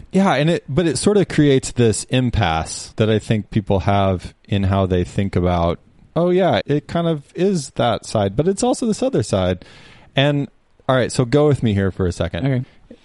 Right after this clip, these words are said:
Speaker 1: It's really cold outside, and so I'm gonna put on a coat before I go outside. And the coat affords me the opportunity then to go outside and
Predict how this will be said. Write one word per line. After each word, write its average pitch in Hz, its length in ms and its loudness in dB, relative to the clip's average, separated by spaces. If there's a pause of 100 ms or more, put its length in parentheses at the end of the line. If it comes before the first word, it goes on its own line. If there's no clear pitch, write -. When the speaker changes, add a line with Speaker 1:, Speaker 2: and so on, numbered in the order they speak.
Speaker 1:
It's - 220 -4
really 147 300 2
cold 110 340 0
outside, 87 580 -4 (560)
and 104 540 0 (340)
so 117 360 2
I'm 120 140 0
gonna 123 140 2
put 113 180 0
on 95 120 2
a 82 60 -2
coat - 460 -4 (560)
before 92 300 -2
I 85 40 -2
go 82 140 -2
outside. - 460 -6 (480)
And 113 580 0 (420)
the 113 160 0
coat 160 340 2
affords 123 600 2
me 113 120 2
the 104 120 4
opportunity 101 640 2
then 90 280 0
to - 140 -2
go 101 200 2
outside 87 600 0
and 87 560 -4